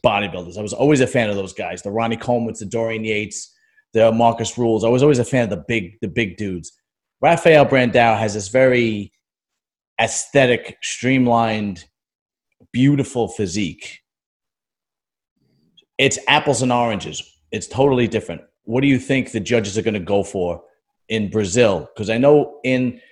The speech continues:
when he does the Cali Pro, they usually tend to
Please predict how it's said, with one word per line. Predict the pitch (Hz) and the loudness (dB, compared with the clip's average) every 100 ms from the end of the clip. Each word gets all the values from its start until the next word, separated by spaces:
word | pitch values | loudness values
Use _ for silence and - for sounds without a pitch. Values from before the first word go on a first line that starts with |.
| _ _ _ | _ _ _
when | 135 151 | -2 2
he | |
does | 151 196 | 4 4
the | 185 | 4
Cali | 147 147 160 | 4 6 6
Pro, | 160 185 185 180 | 6 6 6 6
they | 143 | 2
usually | 151 170 147 160 143 - | 2 -2 0 0 0 -4
tend | - 139 135 127 | -4 -2 0 0
to | 131 117 110 | 2 2 -2